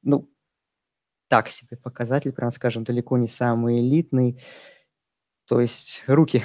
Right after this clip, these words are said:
<laughs> коротковаты у него, скажем так, что и может привести к проблемам, потому что, э, перехваты ему будут совершать достаточно сложно. Э, ну, а по плюсам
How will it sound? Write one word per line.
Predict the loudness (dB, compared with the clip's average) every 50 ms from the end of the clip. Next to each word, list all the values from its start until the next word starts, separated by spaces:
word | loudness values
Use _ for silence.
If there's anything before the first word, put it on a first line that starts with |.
| -2
<laughs> | -12 -2
коротковаты | -2 -2 -2 -2 -2 2 4 6 6 6 4 2 -2 -4 -4
у | -2
него, | -2 0 0 0 0
скажем | -2 -4 -2 -2 0 0 0 -2 0
так, | 0 0 0 0 -2
что | -6 -8 -4 -2 0
и | 0 0 0 -2 -6 -10 _ _ -16 -12 -12 -12 -12 -14 -14 -6
может | -4 0 0 0 0 -2 -4 -10 _ -6
привести | -2 -2 -2 -2 -4 -8 -8 -10 -10
к | -10 -6
проблемам, | 0 0 0 2 2 4 4 4 4 4 0 -4
потому | -6 -8 -10 -10
что, | -12 _ _ -20
э, | -16 -14 -12 -8 -4 -4 -2 -2 -2 -2 -2 -4 -6 -6 -10 _ _ _ _ _ _ 0
перехваты | 0 0 0 0 0 2 2 2 2 0
ему | -2 -2 -2
будут | -4 -6 -8
совершать | -6 -8 -8 -6 -6 -6 -8
достаточно | -8 -6 -6 -6 -6 -6 -4 -6 -6
сложно. | -6 -4 -4 0 0 0 0 -2 -6 -10 -12 -12 -14 -14 -14 -14 -16 -18 -20 -20 _ 0
Э, | 4 6 6 8 8 8 6 6 6 6
ну, | 6 8 8 8 8
а | 6 6 4 4 0 _ _ _ _ _ _
по | 4 4 4
плюсам | 4 2 -2 0 2 2 2 0 0 2 4 4 6 6 4 4 2 0 -2 -6